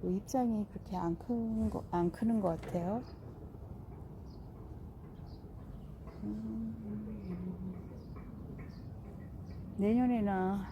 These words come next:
해줄까, 아니면 가을에나 좀 해줄까 봐요.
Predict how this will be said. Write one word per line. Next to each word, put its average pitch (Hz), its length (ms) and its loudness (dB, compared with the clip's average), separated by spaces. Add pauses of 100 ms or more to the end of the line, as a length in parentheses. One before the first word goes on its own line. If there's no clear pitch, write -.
(180)
해줄까, 180 1000 4
아니면 202 400 4 (160)
가을에나 233 540 8
좀 180 480 4
해줄까 247 480 2
봐요. 180 420 0